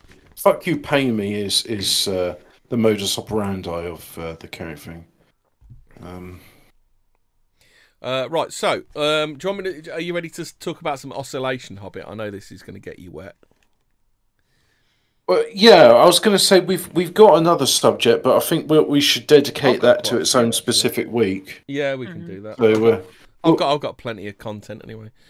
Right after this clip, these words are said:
Speaker 2: Um, so imagine, t-, uh, imagine. So this is from fourteen times, uh, three hundred twenty-seven from May twenty fifteen.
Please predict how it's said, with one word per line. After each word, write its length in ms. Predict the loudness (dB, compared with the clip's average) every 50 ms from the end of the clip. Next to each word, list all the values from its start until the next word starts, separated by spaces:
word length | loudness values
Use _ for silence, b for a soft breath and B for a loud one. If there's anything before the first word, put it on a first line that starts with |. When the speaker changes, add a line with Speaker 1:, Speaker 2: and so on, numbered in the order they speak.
| b b b b b
Speaker 2:
Um, 380 | 0 0 2 2 0 -2 -6 -12
so 300 | -6 -2 -2 -2 -2 -2
imagine, 440 | -8 -6 -2 -2 -2 -2 -4 -12 -12
t-, 120 | -12 -12 -12
uh, 120 | -12 -14 -12 -10
imagine. 420 | -6 -6 -6 -6 -6 -10 -18 -18
So 160 | -10 -6 -4 -4
this 180 | -4 -4 -6
is 120 | -8 -10 -8
from 280 | -4 -4 -4 -4 -6
fourteen 540 | -8 -6 -4 -4 -4 -4 -6 -8 -8 -8 -8
times, 800 | -10 -10 -10 -8 -8 -8 -8 -10 -10 -12 -14 -16 -16 -16 -16 -16
uh, 480 | -14 -10 -8 -8 -6 -6 -6 -8 -8 -12 _
three 160 | _ -12 -12
hundred 240 | -12 -10 -12 -16 -12
twenty-seven 520 | -12 -12 -12 -12 -14 -10 -10 -10 -10 -10 -14
from 200 | -16 -14 -12 -12
May 160 | -12 -12 -12
twenty 260 | -14 -16 -18 -18 -18
fifteen. 480 | -18 -18 -18 -18 _ -20 -18 -18 -18 -20